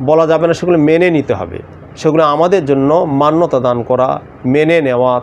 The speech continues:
তার উপরে চলা একান্ত অপরিহার্য কর্তব্য। সেই কথাটা আমি আপনাদের কাছে বলছি যে আল্লাহ নবী সাল্লাল্লাহু আলাইহি ওয়াসাল্লাম আমাদের কাছে কী এনেছেন। মানব জাতির চলার পথ, মত, আদর্শ,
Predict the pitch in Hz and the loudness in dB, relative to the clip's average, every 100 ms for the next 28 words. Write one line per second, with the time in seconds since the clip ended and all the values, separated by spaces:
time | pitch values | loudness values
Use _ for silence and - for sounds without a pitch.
0 | - 135 131 131 120 120 123 147 151 139 | -2 -2 -2 -2 -2 0 0 -2 -2 -6
1 | 135 165 180 185 220 214 135 127 123 120 | -4 -4 -4 -2 -2 0 -2 -2 -2 0
2 | 123 120 180 - 104 - 110 92 98 120 | 0 -2 -4 -4 -8 -6 -8 -8 -2 -2
3 | 90 - - - - - - - - - | -2 -8 -20 -20 -20 -20 -20 -20 -20 -20
4 | - - - - - - - - - - | -20 -20 -18 -18 -20 -20 -20 -20 -20 -20
5 | - - - 247 240 247 208 190 180 147 | -20 -12 -2 0 2 0 0 2 0 0
6 | 147 127 120 117 120 123 - 185 254 - | 0 0 -2 -2 -2 -2 -2 -2 -2 -6
7 | - - - - - - 123 165 160 175 | -18 -20 -20 -20 -20 -14 -2 0 2 2
8 | 202 208 208 - 240 226 - 208 226 185 | 2 2 0 0 0 -2 0 0 2 0
9 | 185 202 202 196 - 185 143 101 - - | 2 0 0 -2 0 0 0 -2 -8 -12
10 | - - - - - - - - - - | -14 -20 -20 -20 -20 -20 -20 -20 -20 -20
11 | - - - - - - - - - - | -20 -20 -20 -20 -20 -20 -20 -20 -20 -20
12 | - 127 143 175 190 156 151 - 139 113 | -6 0 2 2 2 0 -2 0 -2 0
13 | 135 131 131 120 - 123 120 117 117 110 | 0 2 2 0 0 0 0 -2 -2 -2
14 | 110 104 - | -4 -6 -6